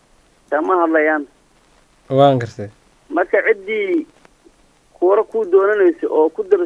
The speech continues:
Speaker 1: socotay intaas oo walaalow ku lahayd,
Speaker 2: Mhm.
Speaker 1: waxaad u doortaan ayada inay dhibkaada ka hadasho, haddaabay ka hadlaynin.
Speaker 2: Mhm.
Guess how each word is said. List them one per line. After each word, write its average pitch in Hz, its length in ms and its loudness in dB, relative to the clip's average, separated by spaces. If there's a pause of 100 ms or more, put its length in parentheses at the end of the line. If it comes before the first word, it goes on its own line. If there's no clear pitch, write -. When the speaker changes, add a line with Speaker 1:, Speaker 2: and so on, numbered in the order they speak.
Speaker 1:
socotay 147 360 -4
intaas 196 400 -2
oo 156 240 0
walaalow 185 360 0
ku - 140 -4
lahayd, 165 240 0 (320)
Speaker 2:
Mhm. 139 300 -4
Speaker 1:
waxaad 185 240 -6
u 190 80 -18
doortaan 180 400 -2
ayada 180 240 0
inay 175 140 -4
dhibkaada 170 400 -4
ka 190 140 -10
hadasho, 156 340 -4
haddaabay 165 640 -2 (960)
ka 214 100 2
hadlaynin. 180 480 2 (340)
Speaker 2:
Mhm. 139 300 -4